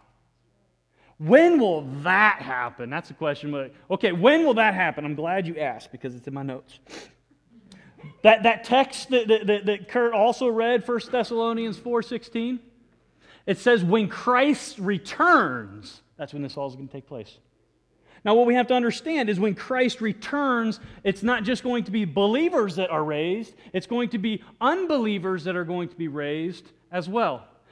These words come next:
Now, in, in a second, we'll, we'll answer the question, why? But in Christ's return, the question is always, "When's that gonna happen?" And you have a bunch of knuckleheads,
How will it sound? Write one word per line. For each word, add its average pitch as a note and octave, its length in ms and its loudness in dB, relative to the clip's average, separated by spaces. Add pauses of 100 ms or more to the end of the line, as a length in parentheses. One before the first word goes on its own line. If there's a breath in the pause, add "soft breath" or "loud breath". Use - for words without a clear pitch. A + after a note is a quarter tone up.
(220 soft breath)
Now, C#4 280 4 (680)
in, A3 100 0
in A#3+ 260 -2
a A#3 60 2
second, D4 340 -4
we'll, G#3+ 260 4
we'll G3+ 160 2
answer G3+ 220 -2
the F3 60 -6
question, D3+ 420 -6
why? F3 460 -4 (460 soft breath)
But - 560 0 (320)
in F4 320 2
Christ's G#3+ 440 -2
return, E3+ 600 -4 (1040)
the F3 80 -8
question C4 540 2
is F3+ 100 -2
always, F#3 760 4 (720)
"When's F3 340 -8
that E3+ 180 -8
gonna D#3+ 200 -12
happen?" C#3 480 -12 (1300 soft breath)
And F#3+ 140 0
you C#4+ 100 4
have C4+ 380 2
a G3+ 60 -2
bunch B3 320 -2
of A#3+ 80 0
knuckleheads, G3+ 840 -2